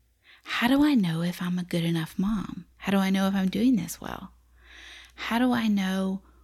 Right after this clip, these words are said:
what I should improve on? I'm really trying to fix this part of my motherhood. I'm really working to change this about myself.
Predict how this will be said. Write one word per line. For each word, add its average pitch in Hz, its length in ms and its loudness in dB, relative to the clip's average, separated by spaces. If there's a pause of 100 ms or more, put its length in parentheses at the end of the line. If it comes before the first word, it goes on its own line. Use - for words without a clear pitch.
(100)
what 190 160 2
I 196 100 2
should 214 220 0
improve 220 480 0
on? - 300 -10 (1000)
I'm 202 200 6
really 247 280 4
trying 226 480 0
to 196 160 -4
fix - 720 -4 (280)
this 190 720 -2 (360)
part 190 220 -2
of 185 100 -2
my 175 140 0
motherhood. 165 580 -4 (1000)
I'm 196 160 2
really 269 280 4
working 208 640 0
to 185 120 -2
change 180 680 -2 (300)
this 180 580 -2
about 170 360 -2
myself. - 680 -8